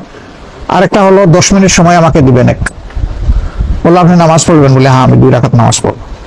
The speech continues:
পৌনে তিন ঘন্টা সময় পেয়ে আমি সরিনি কেন বা সরার চেষ্টা করিনি কেন? আমি তো বুঝতে পেরেছি যে আমি আজকে গ্রেফতার হতে যাচ্ছি। আমি সরিনি এই কারণে যে কনফারেন্সের পরেই দায়িত্বশীলরা অনেকে আমাকে পরামর্শ দিয়েছিলেন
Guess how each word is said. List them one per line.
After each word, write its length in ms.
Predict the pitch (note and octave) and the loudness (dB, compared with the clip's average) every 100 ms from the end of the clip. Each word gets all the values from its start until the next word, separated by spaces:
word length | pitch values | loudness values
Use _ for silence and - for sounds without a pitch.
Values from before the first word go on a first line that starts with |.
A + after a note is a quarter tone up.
| - - | -12 -2
পৌনে 180 | F#3+ G#3 | 0 2
তিন 200 | A#3 A3+ | 2 2
ঘন্টা 240 | A#3 A3+ | 2 2
সময় 280 | - G3 G3+ | 2 2 2
পেয়ে 200 | G#3 G3+ | 2 2
আমি 140 | F#3 | 2
সরিনি 380 | E3+ F3 F3+ G3 | 2 2 4 2
কেন 160 | C3 A#2 | 2 0
বা 120 | B2+ | 0
সরার 260 | - D#3+ | 2 0
চেষ্টা 340 | F3+ G3 - G3 | 0 -2 0 0
করিনি 300 | D#3 B2 A2+ | 0 2 2
কেন? 140 | A2 - - - - - - - | 0 -4 -10 -14 -12 -6 -4 0
আমি 160 | G3 | 2
তো 60 | G#3 | 2
বুঝতে 260 | G3 - | 2 2
পেরেছি 340 | G3 C#3+ - - | 2 2 0 0
যে 140 | C3+ | 2
আমি 200 | C3+ D3+ | 2 2
আজকে 280 | D3 - D#3 | 0 0 2
গ্রেফতার 360 | C3+ C#3 - D#3 | 2 0 0 0
হতে 180 | - F#4 | 0 0
যাচ্ছি। 360 | - F4 - D#4+ - - - - - - - - - - | 0 0 -2 -2 -4 -6 -10 -16 -10 -4 -4 -2 -6 -2
আমি 200 | E3+ G3+ | 0 0
সরিনি 380 | - F#3+ A3 | 2 2 2
এই 120 | A3+ F#3+ | 2 2
কারণে 400 | F3 C#3+ B2+ - - - - | 2 2 2 0 -4 -6 0
যে 180 | E3+ E3 | 2 2
কনফারেন্সের 680 | F3+ E3 G3+ A3 - A3 | 2 2 2 2 2 0
পরেই 380 | F3 F3 F#3 F#3+ | 2 2 4 4
দায়িত্বশীলরা 580 | D3+ D#3 - E3+ F#3 F#3 | 4 2 0 0 2 2
অনেকে 300 | E3+ E3+ F#3 | 2 2 2
আমাকে 260 | E3+ E3+ | 0 2
পরামর্শ 420 | E3 D#3+ D#3+ D#3+ F#3 | 2 4 2 2 2
দিয়েছিলেন 540 | C#3+ C#3+ C#3 D#3 B2+ | 2 2 2 0 0